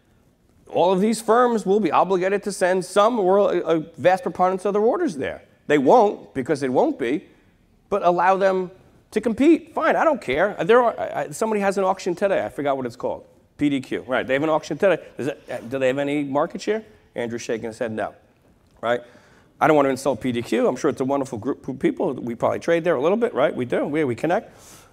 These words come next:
Uh, but the marketplace speaks, right? The marketplace speaks. All of these choices are out there today. What are we doing? Why would we mandate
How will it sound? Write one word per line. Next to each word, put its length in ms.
Uh, 360
but 360
the 180
marketplace 540
speaks, 680
right? 180
The 80
marketplace 420
speaks. 320
All 260
of 80
these 220
choices 420
are 60
out 240
there 160
today. 300
What 180
are 40
we 100
doing? 500
Why 180
would 160
we 140
mandate 640